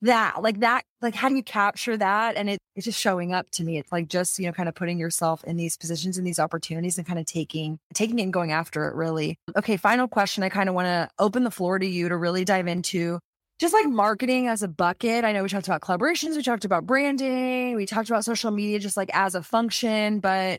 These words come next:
like, you as a C M O, when you wake up in the day,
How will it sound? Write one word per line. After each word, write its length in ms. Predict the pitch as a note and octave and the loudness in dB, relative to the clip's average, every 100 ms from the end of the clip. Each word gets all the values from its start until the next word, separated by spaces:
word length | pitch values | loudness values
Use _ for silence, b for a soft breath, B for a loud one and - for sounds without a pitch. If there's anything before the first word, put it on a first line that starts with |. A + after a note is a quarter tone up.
| - _ _ - | -8 _ _ -2
like, 200 | A#3 - _ | 0 -2 _
you 600 | - D4+ E4 D#4+ D#4 B3+ - _ - | -2 0 2 0 -2 -4 -8 _ 2
as 300 | C4 B3+ - | 2 2 -2
a 140 | G#3 A#3+ | -2 -2
C 200 | - C4 | 0 0
M 120 | B3 | 2
O, 320 | A3+ A3+ A3+ | 2 0 0
when 240 | G#3 A#3 C4+ | -2 -2 -2
you 100 | A3+ | -2
wake 260 | G#3 G#3 | -2 0
up 220 | G#3+ G#3 - | 0 0 -4
in 180 | G3+ G3 | -2 0
the 80 | F#3 | 0
day, 580 | F#3+ F#3+ F#3+ F#3+ F3+ | 2 2 0 0 -4